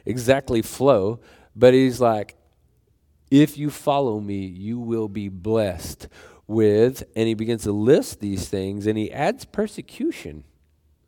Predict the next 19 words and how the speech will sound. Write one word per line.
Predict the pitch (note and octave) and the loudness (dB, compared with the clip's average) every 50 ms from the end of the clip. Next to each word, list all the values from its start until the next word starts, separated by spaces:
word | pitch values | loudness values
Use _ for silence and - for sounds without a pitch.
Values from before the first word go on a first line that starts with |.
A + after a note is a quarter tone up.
| _ _ _ _ _ _ _ _ _ _ _ _ | _ _ _ _ _ _ _ _ _ _ _ _
Y'all | - C#3+ E3+ | -2 0 2
know | G3 G#3+ | 4 2
what | G#3+ G#3 | 2 2
persecution | - G3+ G#3+ - - F#3+ - F3+ F#3+ - - C4 A#3+ A#3+ | 0 -4 -4 -4 -6 -8 -6 -6 -6 -6 -8 -10 -8 -6
means? | B3+ C4+ D4 E4 E4+ - - - - _ _ _ _ _ _ _ _ _ _ _ - | -4 -4 -4 -4 -6 -8 -12 -16 -20 _ _ _ _ _ _ _ _ _ _ _ -18
<laughs> | - - - G2+ F#2+ - - _ _ _ _ _ _ _ _ - C#3 | -12 -8 -8 -8 -8 -8 -12 _ _ _ _ _ _ _ _ -2 2
Being | D3+ G#3 G#3+ G#3+ F#3+ | 2 2 4 2 0
harmed | E3 B2 C#3+ E3 G3 C4+ D#4+ D#4+ B3+ F#3+ | -2 0 2 4 4 4 4 2 -2 -4
for | D3 - - E3+ E3+ | -6 -4 -2 0 0
what | F#3 G3 G3 | 0 0 -2
you | G#3+ A3 | -4 -4
believe | F#3 G3 F#3+ A3+ F4 A4+ F4 | -2 -2 -2 -2 -2 -4 -6
in. | - F#2+ E2 D#2 C#2+ C#2 - _ _ _ _ _ _ _ _ _ _ _ _ _ _ _ _ _ _ _ _ _ _ _ _ _ _ _ _ | -8 -8 -10 -10 -14 -18 -20 _ _ _ _ _ _ _ _ _ _ _ _ _ _ _ _ _ _ _ _ _ _ _ _ _ _ _ _
That's | - F#3 G3 - | -2 0 0 2
in | C4 | 2
our | A#3 G#3 E3 | 4 4 4
list | D3 E3 G#3+ A3+ - | 4 4 4 2 2
of | F3+ D3 B2+ A2+ | -2 -8 -4 0
blessings. | A#2+ C#3+ F3 F#3+ - D#4+ F#4 F#4 F#4 F4 - - - - - | 2 2 2 0 -2 -4 -4 -4 -6 -6 -8 -12 -16 -20 -20